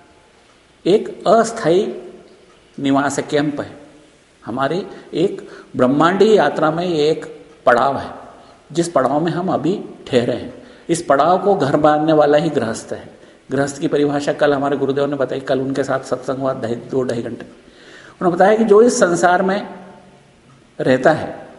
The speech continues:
और इस संसार को घर समझता है, वो गृहस्थ है। हम क्या समझते हैं कि जो हम बीवी बच्चों के साथ रहते हैं,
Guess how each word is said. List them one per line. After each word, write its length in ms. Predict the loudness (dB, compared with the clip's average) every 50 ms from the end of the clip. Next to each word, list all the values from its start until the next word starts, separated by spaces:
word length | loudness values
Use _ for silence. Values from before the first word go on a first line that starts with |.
| -20 -20 -20 -20 0 2
और 120 | 6 8 8
इस 140 | 6 6 6
संसार 400 | 4 2 4 6 6 6 6 6
को 120 | 6 4
घर 200 | 6 4 4 4
समझता 420 | 4 4 4 4 2 2 0 0
है, 380 | 0 -2 -6 -10 -12 -14 -18 -20 -20 -20 -20 -20 -20 -20 _ -20 -20 _ _ _ _ _ _ _ _ _ _ _ _ _ _ _ _ -6
वो 120 | -6 -2
गृहस्थ 320 | 0 0 0 0 -2 -4 -8
है। 120 | -14 -18 -20 -20 -20 -20 -20 _ _ _ _ _ _ -20 -20 -20 _ _ _ _ _ -20 -20 -20 _ _ _ _ -10
हम 200 | -4 -2 0 2
क्या 120 | 2 2 2
समझते 340 | 2 2 0 0 0 0 0
हैं 100 | 0 2
कि 60 | 2
जो 100 | 2 2
हम 160 | 0 2 2
बीवी 180 | 2 4 4 4
बच्चों 300 | 4 2 2 0 0 0
के 60 | 0
साथ 180 | 0 0 0
रहते 280 | 0 0 -2 -2 -2 -4
हैं, 380 | -4 -4 -6 -10 -14 -18 -20